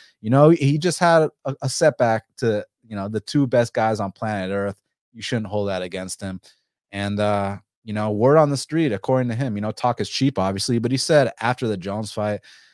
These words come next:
he got embarrassed to a point where he literally was in the gym the next week. It wasn't, you know, one of those, you know, depression stints where he took six months off from training and, you know, now he weighs three hundred fifty pounds. And,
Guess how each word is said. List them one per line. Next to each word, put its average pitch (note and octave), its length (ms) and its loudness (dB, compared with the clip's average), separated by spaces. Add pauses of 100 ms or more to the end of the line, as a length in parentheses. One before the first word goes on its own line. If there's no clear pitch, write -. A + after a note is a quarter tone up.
(360)
he D#3+ 100 -10
got G3 160 4
embarrassed C#3 460 4
to B2 100 2
a G#2+ 60 0
point B2 400 -2
where F#2+ 640 -4 (100)
he D#3+ 400 -4
literally D3+ 320 4
was A2 180 -2
in A2 80 -4
the G2 80 -6
gym G2+ 240 -8
the F#2+ 80 -8
next F#2 320 -12
week. F#2+ 240 -12
It A#2+ 60 -6
wasn't, A#2+ 540 -2
you B2 100 -10
know, G#2+ 140 -6
one A2+ 200 -4
of G#2+ 60 -4
those, G#2 320 -6 (240)
you G#2 100 -16
know, F#2 140 -10
depression G#2+ 580 -6
stints G#2 480 -8
where F#2+ 220 -8 (240)
he G#2 80 -20
took A2+ 200 -4
six - 320 -6
months G#2+ 240 -4
off A2 200 -2
from G2 160 -8
training G#2 560 -4
and, F2+ 160 -10 (240)
you G#2+ 80 -12
know, G#2 100 -2
now G#2 220 -2
he G#2+ 80 -2
weighs G#2+ 240 -2
three A2 240 0
hundred G#2+ 260 -4
fifty G#2+ 300 -6
pounds. G#2 680 -4
And, F#2 100 -12